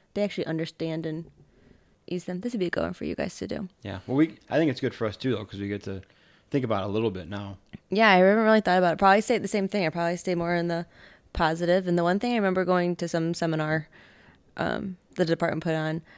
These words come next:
Speaker 1: about letting your kids visualize. 'Cause eventually he's gonna be like, "Well, where do you sleep? Like, do you sleep in pajamas? Do you, what do you do?"
Speaker 2: Don't sleep.
Speaker 1: <laughs>
Speaker 2: Sleep on the streets, kid.
Speaker 1: Okay, okay.
Speaker 2: What?
Speaker 1: But to show him, like, you know,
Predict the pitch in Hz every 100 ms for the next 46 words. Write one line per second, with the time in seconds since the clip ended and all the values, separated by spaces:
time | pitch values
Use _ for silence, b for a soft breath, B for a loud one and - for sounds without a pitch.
0 | b - 170 170 170 165 156 165 156 160
1 | 151 151 151 156 156 - - _ _ _
2 | _ _ - 202 285 330 202 180 175 165
3 | - 180 180 196 226 - 359 196 160 147
4 | 156 b b b b _ 165 165 - 185
5 | 220 233 240 220 165 165 - 156 156 156
6 | 151 160 _ - - _ _ _ _ _
7 | _ - 170 175 180 170 180 151 175 -
8 | 110 101 - 98 87 - - 185 - -
9 | 208 - - _ - - - 95 - 156
10 | 190 196 190 185 - - 156 - 165 160
11 | - - - _ - 95 B B _ _
12 | - - 202 - - _ _ _ - 196
13 | 202 185 175 165 - b b _ _ _
14 | - 185 -